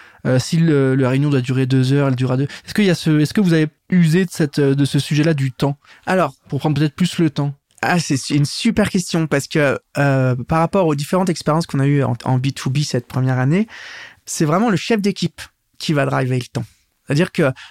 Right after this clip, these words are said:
Speaker 2: euh, on a eu des team building, des expériences où le chef d'équipe était à la montre, euh, avait tout préparé, c'était sa, sa façon de fonctionner, c'était carré, c'était cadré, tac, tac, tac, tac, tac. Et d'autres où ils avaient pas de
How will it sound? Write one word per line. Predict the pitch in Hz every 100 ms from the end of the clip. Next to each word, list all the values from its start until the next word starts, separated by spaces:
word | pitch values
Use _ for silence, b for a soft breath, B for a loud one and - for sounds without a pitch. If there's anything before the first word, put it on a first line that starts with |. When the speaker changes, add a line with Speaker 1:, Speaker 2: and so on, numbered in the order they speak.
| B -
Speaker 2:
euh, | 139 135 -
on | 139
a | 170 220
eu | 226
des | -
team | - 147
building, | 135 139 190
des | 175 139
expériences | - 135 147 185 220 - B B B -
où | 151 139
le | 131
chef | - 160
d'équipe | 147 139 220 190
était | 143 160 156 151
à | -
la | 131 127
montre, | 143 185 214 - B B B -
euh, | 135 -
avait | 160 165 160
tout | 170
préparé, | - 139 120 127 170 196 208 - _
c'était | - - 151
sa, | 180 160 135
sa | 131 139
façon | - 135 151
de |
fonctionner, | - 131 131 147 196 226 B B B
c'était | - - 170
carré, | 160 135 147
c'était | 180 - 139
cadré, | 131 131
tac, | 170 147 -
tac, | 131
tac, | 127
tac, | 127 117
tac. | 190 233 B B B B -
Et | 151
d'autres | 196 262 - - _ _ _ -
où | 196 196 - _
ils | - - 196 185
avaient | 185
pas | 180
de | 190